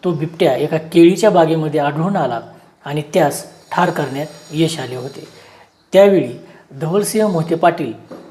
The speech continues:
यांनी त्या बिबट्याला ठार केले होते. बिबट्या ठार झाला आणि त्यानंतरच करमाळा तालुक्यामध्ये असलेली बिबट्याची दहशत, भीती आणि अस्वस्थता ही काहीशी थांबली गेली होती.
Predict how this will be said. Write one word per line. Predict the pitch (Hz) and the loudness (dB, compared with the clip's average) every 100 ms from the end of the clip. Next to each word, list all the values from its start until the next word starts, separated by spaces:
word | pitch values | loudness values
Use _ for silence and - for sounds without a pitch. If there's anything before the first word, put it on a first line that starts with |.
| - - | -20 -8
यांनी | 156 180 156 113 - - - - _ _ _ _ | -4 -4 -4 -8 -14 -20 -20 -20 _ _ _ _
त्या | - | 2
बिबट्याला | 180 160 - 151 156 - - - | 2 2 0 0 0 -4 -16 -4
ठार | 175 165 | -2 0
केले | 156 139 | -2 -6
होते. | 123 - 123 - - _ _ - | -8 -12 -18 -20 -20 _ _ -12
बिबट्या | 143 165 190 | -6 0 0
ठार | 180 - 170 | 0 -2 0
झाला | 151 143 147 - - - - | 0 0 -2 -4 -14 -18 -8
आणि | 156 - - | -8 -6 4
त्यानंतरच | 196 190 165 165 202 143 - - | 4 4 0 2 2 2 -4 -6
करमाळा | 165 165 190 180 | -4 -2 -2 0
तालुक्यामध्ये | 165 165 170 165 170 | 0 0 -2 -2 -2
असलेली | 175 156 160 160 165 | -2 -2 -2 0 0
बिबट्याची | 151 147 165 156 156 | 0 -2 -2 0 -2
दहशत, | 127 165 165 175 165 131 | 0 2 2 0 0 -2
भीती | 165 202 214 | -2 0 0
आणि | 226 302 | 2 4
अस्वस्थता | 269 - 185 - 139 110 - - - - - - | 4 4 2 0 -8 -10 -14 -20 -20 -20 -10 -6
ही | |
काहीशी | 269 190 175 170 180 208 - - - - | 0 2 2 -2 -6 -8 -16 -20 -20 -6
थांबली | - 220 233 | 2 4 4
गेली | 175 143 | 2 0
होती. | 135 127 117 | -4 -8 -12